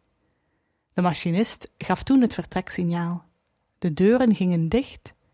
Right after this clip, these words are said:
en de trein zette zich in beweging. Door dit wonderlijk late vertrek, dat de stationschef niet kon verklaren, kon ik op tijd op mijn werk zijn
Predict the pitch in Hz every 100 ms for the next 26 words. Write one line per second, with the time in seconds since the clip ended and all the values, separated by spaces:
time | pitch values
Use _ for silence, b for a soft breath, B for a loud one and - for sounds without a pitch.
0 | _ _ - 185 175 151 190 220 214 175
1 | 190 254 185 170 - 165 165 160 165 175
2 | 175 175 175 _ _ _ _ _ _ _
3 | _ _ _ _ _ _ _ - 190 175
4 | 165 160 185 240 240 185 175 - 190 220
5 | 233 190 180 - 196 233 - - _ -
6 | 185 180 - 160 196 226 - 175 - -
7 | 170 262 - 175 165 160 - 196 208 208
8 | 208 214 _ _ _ _ _ _ _ _
9 | - 202 180 160 - 196 196 190 135 170
10 | 160 160 160 - - 165 165